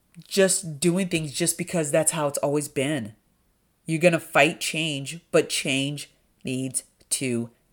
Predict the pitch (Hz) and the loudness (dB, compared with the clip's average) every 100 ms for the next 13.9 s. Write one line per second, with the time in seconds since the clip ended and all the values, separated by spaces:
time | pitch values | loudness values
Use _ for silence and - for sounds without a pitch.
0 | _ - 139 123 - 98 - _ _ _ | _ -4 -2 -2 -4 -8 -12 _ _ _
1 | _ _ _ _ _ _ _ _ _ _ | _ _ _ _ _ _ _ _ _ _
2 | - 147 147 165 - - 151 156 156 151 | -4 -2 0 0 -2 0 0 0 -4 -4
3 | - 147 135 135 - - - 143 120 - | -2 -2 -2 -2 -2 -2 0 0 0 -6
4 | - _ _ _ 131 143 156 160 147 135 | -14 _ _ _ -4 0 0 0 -2 0
5 | 135 139 147 156 143 - 156 147 143 151 | 0 0 -2 -6 -6 -6 -2 0 0 -4
6 | - 123 107 - _ _ - - _ 135 | -4 -4 -4 -8 _ _ -20 -20 _ 0
7 | 113 - 131 - 139 131 120 127 117 113 | 2 2 2 0 -2 -2 -4 -4 -4 -4
8 | 110 - _ _ _ _ _ _ - 143 | -6 -14 _ _ _ _ _ _ -12 -4
9 | 147 143 139 135 - 135 120 - 131 117 | -2 -2 0 0 0 -2 0 -2 0 0
10 | 113 - - _ _ _ - 135 120 123 | -2 -8 -20 _ _ _ -12 -4 -4 -4
11 | - - 135 139 120 127 131 120 110 - | -6 -2 -2 2 2 2 0 -2 -2 -2
12 | 110 123 113 107 98 - 147 135 - 135 | -4 -2 -2 0 -2 -2 0 0 -2 -4
13 | 143 139 - 117 131 127 117 110 | -2 -4 -2 -4 -2 -4 -2 -2